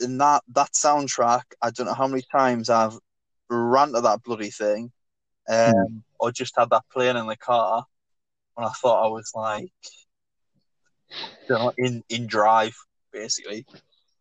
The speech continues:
Speaker 1: Just
Speaker 2: In Drive or Blade Runner.
Speaker 1: Yeah, just, just, just cruising about.
Speaker 2: Li-,
Speaker 1: Um,
Speaker 2: little bit of, uh, little bit of sad self-promotion, and 'cause obviously you must have thought Kavinsky was me, but, uh, of course,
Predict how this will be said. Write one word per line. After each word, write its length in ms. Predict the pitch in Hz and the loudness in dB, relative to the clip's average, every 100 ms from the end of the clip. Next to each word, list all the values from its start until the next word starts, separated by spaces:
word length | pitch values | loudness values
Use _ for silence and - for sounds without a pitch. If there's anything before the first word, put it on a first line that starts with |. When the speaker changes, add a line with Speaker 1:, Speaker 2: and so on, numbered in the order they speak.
| _ - _ _ _ | _ -20 _ _ _
Speaker 1:
Just 260 | 160 - 151 | -6 0 4
Speaker 2:
In 160 | 139 | 4
Drive 360 | 127 127 120 117 | 4 6 6 6
or 260 | 117 113 - | 6 4 2
Blade 380 | - 139 127 110 | 2 6 6 4
Runner. 340 | 107 90 90 - - 104 - _ _ _ _ _ | 2 2 0 -4 -12 -14 -14 _ _ _ _ _
Speaker 1:
Yeah, 280 | 117 107 104 - | -2 0 0 -2
just, 320 | 120 - - _ | -4 -4 -6 _
just, 260 | - 110 - _ | -16 -14 -16 _
just 220 | - 120 - | -8 -8 -6
cruising 340 | 117 110 110 | -6 -6 -4
about. 300 | 98 110 113 _ _ _ _ _ _ _ - | 0 0 -2 _ _ _ _ _ _ _ 6
Speaker 2:
Li-, 80 | |
Speaker 1:
Um, 60 | - | 6
Speaker 2:
little 220 | 262 269 | 8 4
bit 120 | 233 170 | 6 2
of, 140 | 104 | 4
uh, 240 | 113 104 104 - | 4 4 0 2
little 200 | 123 143 | 4 6
bit 120 | 139 | 4
of 80 | 123 | 4
sad 300 | - 113 101 | 4 4 4
self-promotion, 840 | - 110 - - 113 95 - 95 | 2 2 4 6 6 6 2 2
and 140 | 101 107 | 2 2
'cause 120 | - | 2
obviously 340 | 113 113 110 | 2 2 4
you 80 | 107 | 6
must 260 | 123 120 - | 6 4 2
have 60 | |
thought 200 | 120 104 | 2 2
Kavinsky 480 | - 120 110 - 101 | 0 4 4 6 4
was 160 | 92 101 | 4 6
me, 220 | 127 135 | 6 6
but, 200 | 101 90 | 6 6
uh, 160 | 90 87 | 6 4
of 120 | - | 2
course, 420 | - 110 98 - | 4 4 4 -2